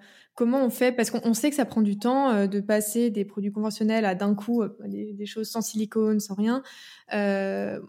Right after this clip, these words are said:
enfin, moi, d'ailleurs, j'ai, j'avais fait ça et très vite, j'abandonne parce que, bah, t'as ce côté, euh,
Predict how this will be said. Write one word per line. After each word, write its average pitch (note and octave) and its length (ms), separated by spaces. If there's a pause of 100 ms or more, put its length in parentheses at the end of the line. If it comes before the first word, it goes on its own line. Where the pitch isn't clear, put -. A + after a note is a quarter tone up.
(260)
enfin, G3 220
moi, G#3 320
d'ailleurs, G#3 340
j'ai, G3 200
j'avais G3 300
fait G#3 120
ça A#3 220
et G3 200
très G#3 220
vite, G#3 140
j'abandonne G#3+ 560
parce G3+ 180
que, G3+ 280
bah, F#3+ 140
t'as G3 120
ce F3+ 80
côté, G#3+ 460
euh, F#3+ 200